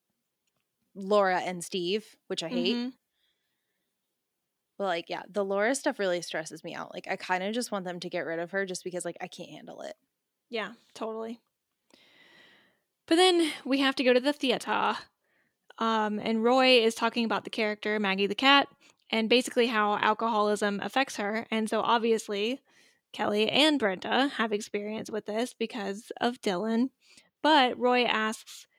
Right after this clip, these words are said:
Speaker 2: Kelly to talk to her about it, um, and for them to, like, rehearse one of the parts or one of the scenes. Um, and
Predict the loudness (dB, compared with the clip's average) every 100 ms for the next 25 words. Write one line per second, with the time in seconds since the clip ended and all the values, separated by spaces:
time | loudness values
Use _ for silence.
0 | _ 2 4 6 4 2 0 0 -2 0
1 | 2 2 0 -2 _ _ -4 -2 -2 -4
2 | -6 -4 -4 0 2 2 2 2 2 2
3 | -2 -10 _ _ _ _ _ -2 -2 0
4 | 2 2 -2 -4 -2 -4 -4 -6 -8 -10
5 | -6 -6 -4 -6 -8 -8 -8 -8 -12 -18
6 | _ -20 -20 -20 -8 -2 -2 -2 -4 -4
7 | -2 0 0 -2